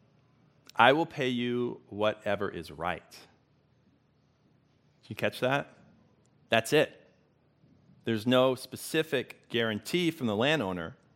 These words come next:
And we really have no specific promise of what God will specifically do in our lives as well.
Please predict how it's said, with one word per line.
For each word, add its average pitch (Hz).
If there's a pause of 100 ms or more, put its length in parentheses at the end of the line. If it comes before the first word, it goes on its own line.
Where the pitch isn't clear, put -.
(680)
And 117
we 180
really 151
have 156
no 139
specific -
promise 160
of 117
what 110
God 120
will 120
specifically 127
do 127
in 127
our 123
lives 117
as 110
well. 165